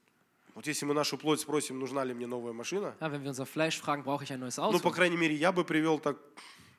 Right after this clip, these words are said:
Speaker 1: сто доводов, почему мне нужна новая
Speaker 2: dann
Speaker 1: машина.
Speaker 2: hätte ich, könnte ich allein schon hundert Gründe nennen, warum ich ein neues Auto
Speaker 1: Ну,
Speaker 2: brauche.
Speaker 1: по плоти.
Speaker 2: Ja, nach dem Fleisch.
Speaker 1: А когда я спрашиваю: "Господь, оно мне надо?"
Speaker 2: Und wenn ich den Herrn frage: "Gott, brauche ich?"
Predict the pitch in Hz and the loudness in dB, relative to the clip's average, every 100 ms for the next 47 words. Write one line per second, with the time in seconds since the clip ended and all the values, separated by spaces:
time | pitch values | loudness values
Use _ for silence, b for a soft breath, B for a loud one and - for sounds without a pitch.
0 | _ - - 208 170 147 185 175 143 135 | _ -6 4 8 8 8 6 6 2 -2
1 | 139 - 151 147 135 120 127 123 117 113 | -4 -2 0 0 -2 -4 -4 -4 -6 -6
2 | 113 139 139 143 170 190 196 - - 180 | -6 -6 -4 -4 0 2 2 0 0 2
3 | 165 185 156 160 151 156 185 214 170 - | 0 0 0 -2 -2 -2 0 2 0 -2
4 | - - 180 190 165 151 160 160 151 151 | -10 2 4 4 2 2 2 2 2 0
5 | 151 139 139 127 117 113 107 185 226 208 | 0 -2 -2 -2 -4 -6 -6 -4 -2 0
6 | 147 123 - - _ 160 190 143 117 156 | 0 0 -4 -16 _ -4 -4 -6 -8 -8
7 | 147 147 107 143 165 165 160 - 170 - | -4 -4 -2 -4 0 0 0 0 0 0
8 | 147 156 - 151 123 127 143 147 151 156 | 0 0 2 2 2 0 0 2 2 4
9 | 202 135 - 147 156 156 - - 151 147 | 4 0 -4 -2 0 0 -4 -4 -2 2
10 | 175 - 147 131 147 143 147 214 185 220 | 2 0 -4 2 2 4 2 4 2 -2
11 | - | -6